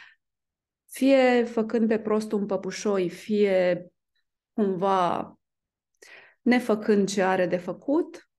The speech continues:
tu trebuie să-i preiei treaba și faci și munca ta și munca lui sau ei și uite așa devii din ce în ce mai obosit.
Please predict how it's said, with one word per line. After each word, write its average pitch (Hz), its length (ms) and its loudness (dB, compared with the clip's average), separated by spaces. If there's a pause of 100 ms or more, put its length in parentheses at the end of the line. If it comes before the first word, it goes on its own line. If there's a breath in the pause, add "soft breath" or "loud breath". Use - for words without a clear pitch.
tu 269 240 -2
trebuie 208 340 -2
să-i 180 480 -2
preiei 226 420 4
treaba 254 500 0
și 214 260 -6
faci 208 180 -4
și 202 140 -6
munca 190 340 -2
ta 175 180 -4
și 180 180 -6
munca 180 340 -2
lui 165 200 0
sau 170 340 -4
ei 254 240 4
și - 160 -6
uite 202 180 -2
așa 180 240 -4
devii 175 260 -2
din 170 180 -2
ce 165 120 -6
în 180 100 -2
ce 180 120 -10
mai 165 160 -4
obosit. 185 580 -4